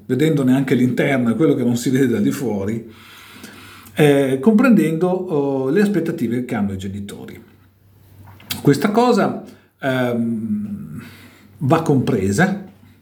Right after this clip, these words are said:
lo consiglio caldamente,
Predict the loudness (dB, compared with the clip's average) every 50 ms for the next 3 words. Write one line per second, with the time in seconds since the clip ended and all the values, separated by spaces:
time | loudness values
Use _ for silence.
0 | _ _ _ _ _ _ _ _ _ _ _ _ 2 2 2 2 2 -2 -2 -2
1 | 0 0 0 0 0 -2 -4 -4 -6 -8 -6 -4 -4 -4 -4 -4 -6 -6 -8 -12
2 | -12 -8 -6 -6 -6 -8 -10